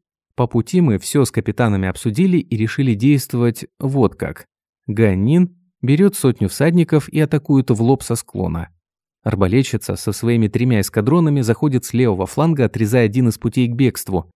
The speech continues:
осыпая разбойников болтами. Второй путь отхода мы оставляем неприкрытым, чтобы грабителям было куда бежать, спасаясь от кавалерии.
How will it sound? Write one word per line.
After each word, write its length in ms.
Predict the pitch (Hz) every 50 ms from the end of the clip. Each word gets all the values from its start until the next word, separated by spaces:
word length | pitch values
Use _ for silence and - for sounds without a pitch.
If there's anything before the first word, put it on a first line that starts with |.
| _ _ _
осыпая 440 | - 120 - 113 - 113 104 101
разбойников 600 | 98 98 87 92 95 110 107 101 95 92 - 98
болтами. 560 | 92 95 110 123 117 - 101 85 73 71 - - _ _ _ _ _ _ _ _ _ _
Второй 380 | - - - 120 113 117 101
путь 200 | - - 110 -
отхода 440 | 107 98 - - - 165 147 139 107
мы 140 | 95 117 123
оставляем 500 | 110 - - 113 104 117 123 113 107 107
неприкрытым, 640 | 120 120 - 143 135 - 160 170 151 - - 87 82
чтобы 260 | - - 117 110 113
грабителям 540 | 107 127 151 160 208 - - 170 160 156 143
было 220 | 160 185 170 151
куда 240 | - - 143 151 147
бежать, 380 | 143 151 135 165 139 104 -
спасаясь 500 | - - 92 92 - 127 120 107 95 -
от 100 | - -
кавалерии. 640 | - - 127 135 139 135 127 101 92 87 82 82 -